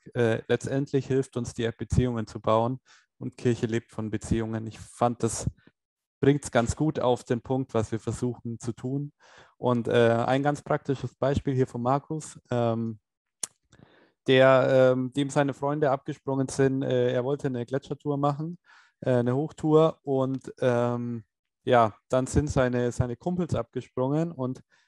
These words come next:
äh, dann hat er das in die App gestellt und, ähm, das habe ich erst im Nachhinein erfahren, aber, ähm, eine gute Freundin von mir ist dann damals, äh, hat ihm, hat das gesehen und hat ihm geschrieben.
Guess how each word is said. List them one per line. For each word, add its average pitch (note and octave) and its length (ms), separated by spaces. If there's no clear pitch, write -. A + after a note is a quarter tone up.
äh, A#2+ 320
dann C3 200
hat D3+ 140
er D3+ 80
das C3 200
in C3 120
die B2+ 100
App B2 220
gestellt A2+ 680
und, B2+ 480
ähm, A#2 560
das - 140
habe D#3 140
ich - 80
erst C#3+ 200
im B2+ 80
Nachhinein B2 520
erfahren, A#2+ 680
aber, C#3+ 600
ähm, B2+ 580
eine C3+ 140
gute F3 280
Freundin D#3 360
von A2+ 240
mir B2+ 280
ist - 280
dann B2 180
damals, C3+ 580
äh, C3 240
hat C#3 180
ihm, B2+ 240
hat B2+ 140
das B2+ 140
gesehen C#3+ 420
und B2 100
hat C3+ 160
ihm B2+ 140
geschrieben. D3+ 680